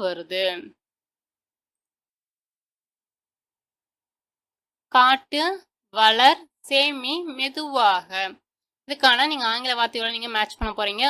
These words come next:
உங்களுக்கான நேரம் தொடங்குது. காட்டு, இதுக்கு பாத்தீங்கன்னா உங்களுக்கு ஷோ அப்படின்ற வார்த்தை வந்து வருது. வளர், இதுக்கு பாத்தீங்கன்னா உங்களுக்கு க்ரோன்ற வார்த்தை வந்து வருது. சேமி, இதுக்கு பாத்தீங்கன்னா உங்களுக்கு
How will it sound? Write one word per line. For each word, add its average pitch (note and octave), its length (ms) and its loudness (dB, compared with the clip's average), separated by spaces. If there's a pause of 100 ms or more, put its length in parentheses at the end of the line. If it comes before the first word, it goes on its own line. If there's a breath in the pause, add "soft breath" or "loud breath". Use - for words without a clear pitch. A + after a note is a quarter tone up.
(100)
உங்களுக்கான A#3 480 -6
நேரம் A3 260 -2
தொடங்குது. G#3 400 -4 (1900)
காட்டு, D4+ 400 4 (100)
இதுக்கு A#3 180 -12
பாத்தீங்கன்னா A#3 300 -6
உங்களுக்கு G3+ 320 -4 (240)
ஷோ B3+ 120 0 (140)
அப்படின்ற G3+ 300 -2
வார்த்தை G3 220 -2
வந்து G3 160 -6
வருது. F#3+ 200 -4 (200)
வளர், G#3+ 400 4
இதுக்கு G3+ 180 -12
பாத்தீங்கன்னா G#3 280 -10
உங்களுக்கு G3 280 -8 (180)
க்ரோன்ற A#3+ 460 -4
வார்த்தை G3 200 -2
வந்து F#3+ 200 -8
வருது. F#3+ 240 -4 (560)
சேமி, D#4 520 -2
இதுக்கு A#3 160 -12
பாத்தீங்கன்னா A#3 300 -10
உங்களுக்கு G3+ 240 -8